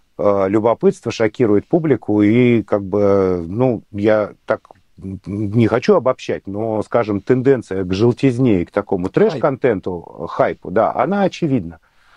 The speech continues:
Speaker 1: Кинул ты, значит, <clears throat> своего ребёнка в сугроб, вот у тебя увеличилось количество подписчиков сильно. И ты, ты как бы герой, вот, ну, в этой вашей истории, ты герой. А я говорю: «Вы знаете, а чтобы было уважение общества,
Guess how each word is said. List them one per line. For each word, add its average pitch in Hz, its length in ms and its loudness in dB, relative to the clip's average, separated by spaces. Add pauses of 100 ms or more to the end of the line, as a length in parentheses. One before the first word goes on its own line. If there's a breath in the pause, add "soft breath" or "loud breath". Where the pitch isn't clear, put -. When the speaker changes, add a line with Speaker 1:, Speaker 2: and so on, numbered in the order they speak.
(320 soft breath)
Speaker 1:
Кинул 196 340 0
ты, 110 240 0
значит, 104 360 -2
<clears throat> 135 420 -2
своего 131 260 0
ребёнка 120 400 -2
в - 60 -14
сугроб, 113 420 0
вот 170 180 0
у 175 40 2
тебя 127 260 0
увеличилось 120 460 -2
количество 117 400 -2
подписчиков - 720 -4
сильно. 82 480 -2 (640 soft breath)
И 104 340 4
ты, 170 260 -2 (100)
ты 143 120 -4
как 143 160 2
бы 139 100 -2
герой, 123 460 0
вот, 92 240 0
ну, 120 140 4
в 110 80 4
этой 104 200 0
вашей 101 380 -2
истории, 92 400 0
ты 165 120 0
герой. 147 400 2
А 107 100 -4
я 143 100 4
говорю: 143 220 0
«Вы 135 140 0
знаете, 151 280 2
а 107 40 0
чтобы 139 300 -2
было 151 220 2
уважение 143 500 0
общества, 147 480 -2